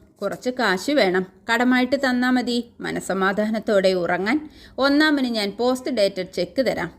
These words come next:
വിശ്വാസവും ഉണ്ടാവുമല്ലോ. നിനക്ക് അവ്വിധം ഞാൻ തരുന്ന ചെക്ക് സൂക്ഷിച്ചു വെക്കുകയോ പുഴുങ്ങി തിന്നുകയോ ചെയ്യാമല്ലോ."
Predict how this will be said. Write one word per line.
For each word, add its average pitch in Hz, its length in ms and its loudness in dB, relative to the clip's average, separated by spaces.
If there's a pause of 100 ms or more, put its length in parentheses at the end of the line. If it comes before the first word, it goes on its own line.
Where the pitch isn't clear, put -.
(100)
വിശ്വാസവും 196 680 -2
ഉണ്ടാവുമല്ലോ. 240 600 2 (380)
നിനക്ക് 320 320 2
അവ്വിധം 277 440 2
ഞാൻ 240 240 2
തരുന്ന 247 280 2
ചെക്ക് 220 320 -2
സൂക്ഷിച്ചു 190 540 -4
വെക്കുകയോ 214 500 2
പുഴുങ്ങി 254 380 0
തിന്നുകയോ 269 480 0
ചെയ്യാമല്ലോ." 233 800 0